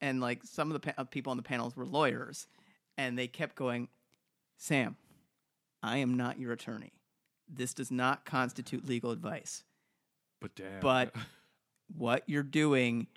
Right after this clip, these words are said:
Speaker 1: is real bad for you,
Speaker 2: <laughs> Yeah.
Speaker 1: and you need to consider doing something else."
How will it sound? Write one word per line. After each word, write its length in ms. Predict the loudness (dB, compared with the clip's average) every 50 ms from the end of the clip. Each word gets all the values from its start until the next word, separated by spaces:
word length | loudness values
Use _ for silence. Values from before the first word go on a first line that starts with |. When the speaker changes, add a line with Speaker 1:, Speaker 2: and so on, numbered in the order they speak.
| -8 _ 0
Speaker 1:
is 220 | 2 2 2 0
real 300 | -2 0 2 2 2 2
bad 440 | 4 6 6 8 8 8 6 6 4
for 140 | 2 2 2
you, 560 | 4 4 4 2 2 2 0 -2 -4 -6 -6 -2
Speaker 2:
<laughs> 40 |
Yeah. 180 | 0 0 0 0 0 0
Speaker 1:
and 240 | 2 2 2 0
you 240 | 0 0 2 2 4
need 300 | 4 6 6 4 4 2
to 100 | 0 -2
consider 1000 | 0 0 0 -2 -2 -4 -6 -8 -6 0 4 4 4 6 6 6 6 6 4 0 -2 -6 _ _ 0
doing 480 | 2 4 4 6 6 6 4 4 0 -2
something 600 | -4 -2 0 2 2 0 0 0 0 2 2 2
else." 400 | 2 2 0 -2 -4 -8 -10